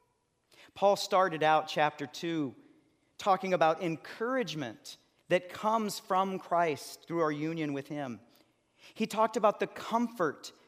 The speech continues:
that we have in Christ's love and the koinonia, the sharing in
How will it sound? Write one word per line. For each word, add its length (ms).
that 180
we 120
have 460
in 180
Christ's 460
love 420
and 160
the 80
koinonia, 840
the 100
sharing 720
in 500